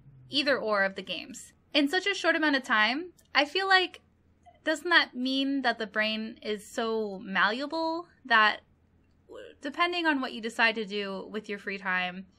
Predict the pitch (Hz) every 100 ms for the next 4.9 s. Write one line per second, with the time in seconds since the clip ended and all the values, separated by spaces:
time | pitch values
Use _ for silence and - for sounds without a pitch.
0 | _ _ _ _ _ 247 240 233 233 240
1 | 240 220 220 233 202 190 185 175 180 190
2 | - _ - 233 269 226 247 247 254 226
3 | 220 214 - 247 214 208 196 196 190 202
4 | 180 - 196 190 185 185 180 185